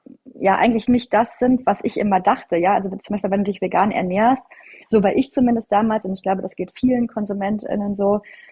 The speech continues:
äh, dann denkt man so, "Ja gut, ich ernähre mich vegan, das muss ja direkt gesünder und nachhaltiger sein." Das ist natürlich Quatsch, weiß ich heute.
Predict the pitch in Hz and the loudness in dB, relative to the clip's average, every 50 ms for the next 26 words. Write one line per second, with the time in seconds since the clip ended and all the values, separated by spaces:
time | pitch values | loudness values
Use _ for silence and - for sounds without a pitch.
0 | _ - _ _ _ - 190 190 190 196 180 180 185 185 202 214 214 208 208 190 | _ -20 _ _ _ 2 4 6 6 6 4 4 2 2 2 0 0 0 0 0
1 | 190 185 185 190 226 208 196 202 180 170 - - - 190 196 196 208 - 196 190 | 2 2 2 2 0 -2 0 0 0 0 -2 -2 -2 -2 0 0 0 0 -2 -2
2 | 190 - - 180 180 - 170 185 196 220 226 202 196 - 214 214 - 220 - 190 | -4 -4 -4 -6 -2 0 0 0 2 2 0 0 -2 -2 -4 -4 -4 -4 -4 -4
3 | 190 190 - 190 170 190 196 214 220 202 185 160 143 156 190 190 202 185 - 180 | -4 -4 -4 -4 -2 0 0 2 2 2 2 0 0 0 0 0 0 0 -2 -4
4 | - - - - - - - - - - 165 170 - - 180 - - 196 185 - | -6 -6 -8 -10 -10 -8 -6 -4 -4 -4 -4 -8 -10 -12 -12 -6 -4 -4 -4 -4
5 | - - 202 202 - - - - - - - 160 156 170 170 - - 170 165 - | -2 -2 -2 -2 -2 -6 -10 -12 -10 -4 -4 -2 -2 -2 -4 -2 0 0 2 2
6 | - 208 247 302 | 2 2 2 2